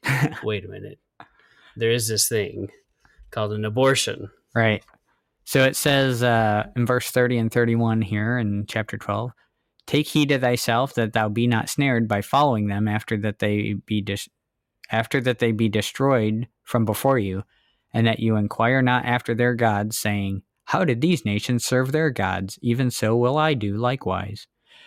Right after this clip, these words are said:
Speaker 1: You shall not do so unto Yahweh your Elohim, for every abomination to Yahweh which he ha-,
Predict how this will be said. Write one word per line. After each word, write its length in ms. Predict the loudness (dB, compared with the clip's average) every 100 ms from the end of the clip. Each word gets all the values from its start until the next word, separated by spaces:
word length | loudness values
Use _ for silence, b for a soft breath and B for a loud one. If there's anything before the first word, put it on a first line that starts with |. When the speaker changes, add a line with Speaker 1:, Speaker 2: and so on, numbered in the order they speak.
| b b
Speaker 1:
You 80 | 0
shall 160 | 2 2
not 280 | 2 2
do 180 | 0 0
so 320 | 0 2 2
unto 240 | 2 0 2
Yahweh 320 | 2 2 2
your 140 | 2 2
Elohim, 460 | 2 2 0 -2
for 160 | -4 -4
every 260 | 0 0
abomination 640 | 2 2 2 2 0 -2 -6
to 140 | -2
Yahweh 320 | -2 -2 -4
which 220 | -4 -4 -4
he 180 | -4
ha-, 240 | -2 -6